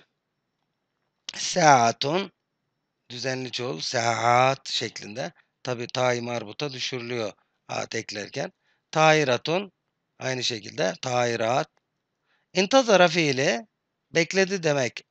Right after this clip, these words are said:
olup nesnesini direkt alır. Entaziruke, bunun muzarisi tabi. Seni bekliyorum demek. Entaziruke,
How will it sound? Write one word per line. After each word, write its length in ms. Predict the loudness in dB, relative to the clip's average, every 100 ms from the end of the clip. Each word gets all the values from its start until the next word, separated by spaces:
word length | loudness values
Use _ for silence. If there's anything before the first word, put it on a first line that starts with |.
| -6
olup 400 | -2 -2 -4 -6
nesnesini 640 | -2 -2 -2 -6 -6 -4
direkt 300 | -2 -2 -2
alır. 240 | -6 -6 -12 _ _ _ _ _ _ 0
Entaziruke, 960 | 2 4 4 6 4 4 4 4 2 -4 _ _ _
bunun 320 | -12 -8 -8 -8
muzarisi 540 | -6 -4 -4 -6 -12
tabi. 300 | -12 -12 -10
Seni 280 | -4 0 2
bekliyorum 540 | 2 0 2 2 2
demek. 260 | -2 -4 -8 _ _ _ _ -4
Entaziruke, 1400 | -2 -4 -8 -2 -2 0 2 2 0 0 2 2 0 -6